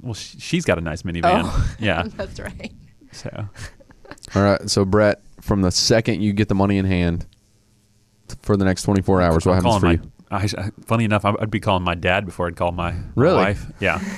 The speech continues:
Speaker 2: <laughs>
Speaker 1: Um,
Speaker 3: Just to
Speaker 1: and
Speaker 3: tell him?
Speaker 1: And to ask him, you know, like, what,
Speaker 3: Oh, like,
Speaker 1: what would you
Speaker 3: advice.
Speaker 1: say the next
Speaker 3: Yeah.
Speaker 1: step? And then after I call my dad, I would probably call my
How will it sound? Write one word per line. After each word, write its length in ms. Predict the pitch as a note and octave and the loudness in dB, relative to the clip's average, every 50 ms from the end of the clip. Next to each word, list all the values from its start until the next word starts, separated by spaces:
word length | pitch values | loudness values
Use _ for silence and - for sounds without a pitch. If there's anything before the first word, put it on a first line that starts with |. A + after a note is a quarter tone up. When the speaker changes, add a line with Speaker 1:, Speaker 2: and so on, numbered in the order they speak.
| - | -2
Speaker 2:
<laughs> 160 | - F4+ G4 - - - | 0 0 0 0 -2 -2
Speaker 1:
Um, 420 | A2+ G2+ F#2+ F#2 F2+ F2 F2+ F2+ - - - - - - - - _ - - - | 0 0 0 0 0 -2 -4 -6 -10 -14 -20 -20 -20 -20 -20 -20 _ -20 -18 -4
Speaker 3:
Just 200 | - A#2 C#3+ G#2 | -2 0 2 2
to 60 | G2+ G2 | 2 2
Speaker 1:
and 60 | F#2+ | 4
Speaker 3:
tell 220 | A2 G2 A2+ C3+ | 4 4 4 4
him? 140 | D3+ D#3 C#3+ - - - - - - - - - - - _ _ _ _ _ _ | 2 0 -4 -8 -14 -20 -20 -20 -20 -20 -20 -20 -20 -20 _ _ _ _ _ _
Speaker 1:
And 300 | - B2 A#2+ A#2+ A2+ G2+ | 0 2 2 2 2 0
to 100 | - - | -2 -2
ask 280 | - G2 G2 F#2+ - - | 0 0 0 -2 -2 -4
him, 340 | G#2+ F#2 F2+ F2+ F2 G#2 - _ _ _ - | -4 -4 -4 -4 -8 -10 -14 _ _ _ -6
you 120 | G#2 G2+ | -4 -2
know, 100 | F#2+ F2 | -2 -2
like, 160 | E2 E2 E2+ - | -2 -4 -4 -4
what, 160 | G#2 G#2 - | -4 0 2
Speaker 3:
Oh, 60 | G2 | 2
like, 160 | F#2+ F#2 F2+ - | 2 2 0 0
Speaker 1:
what 60 | G2 | 0
would 60 | G2+ | 0
you 60 | F#2 F2 | 0 2
Speaker 3:
advice. 160 | F2 G#2+ F#2+ | 0 0 2
Speaker 1:
say 120 | A#2+ A2 | 2 2
the 60 | A2 | 2
next 200 | A2 A2+ A2 - D3+ | 2 0 0 0 0
Speaker 3:
Yeah. 200 | G#3 - - D#2 | 0 0 0 -2
Speaker 1:
step? 100 | - - - - - | -4 -10 -16 -8 -2
And 100 | A2 A2+ | 2 2
then 100 | A#2+ B2 | 4 4
after 220 | C#3 C#3+ - - B2 | 2 0 2 2 2
I 60 | A2 | 2
call 160 | - B2+ A#2+ | 2 2 2
my 80 | A2 G2+ | 2 2
dad, 260 | F#2+ A2 A#2+ C#3+ B2+ | 2 2 2 2 2
I 40 | G2+ | 2
would 100 | F#2+ F#2 | 0 0
probably 200 | - A2+ G#2 G2+ | 2 2 0 0
call 140 | - - G2 | 0 -2 -4
my 100 | F#2+ | -4